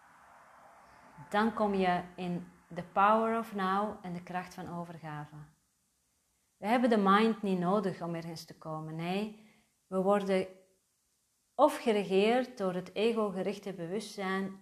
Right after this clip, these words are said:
of geregeerd door het ware zelf, zelf met hoofdletter.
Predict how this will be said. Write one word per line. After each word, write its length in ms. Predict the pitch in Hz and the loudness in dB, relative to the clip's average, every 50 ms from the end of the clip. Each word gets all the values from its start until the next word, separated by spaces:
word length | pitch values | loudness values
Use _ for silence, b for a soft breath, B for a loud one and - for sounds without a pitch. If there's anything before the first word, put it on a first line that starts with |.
| _ _ - | _ _ 0
of 300 | 214 254 277 277 - - | 2 2 2 2 0 -4
geregeerd 760 | 240 220 214 214 180 185 190 190 196 202 208 202 202 - - | -4 -4 -4 -4 -2 0 2 2 2 2 0 -4 -8 -10 -6
door 220 | 190 190 190 190 185 | -4 -2 -2 -2 -2
het 280 | 156 165 165 - - | -6 -10 -12 -12 -10
ware 380 | - 175 175 180 180 170 170 156 | -6 -2 -2 0 -2 -2 -4 -6
zelf, 500 | 160 - 160 156 156 156 151 151 151 - _ | -8 -6 -6 -6 -6 -6 -8 -12 -14 -20 _
zelf 380 | - - 175 170 170 170 - | -14 -10 -8 -8 -8 -10 -12
met 200 | 165 160 160 - | -14 -16 -16 -18
hoofdletter. 680 | - 156 165 165 160 165 - 156 156 156 160 156 156 | -16 -12 -10 -10 -10 -10 -14 -18 -18 -16 -16 -18 -18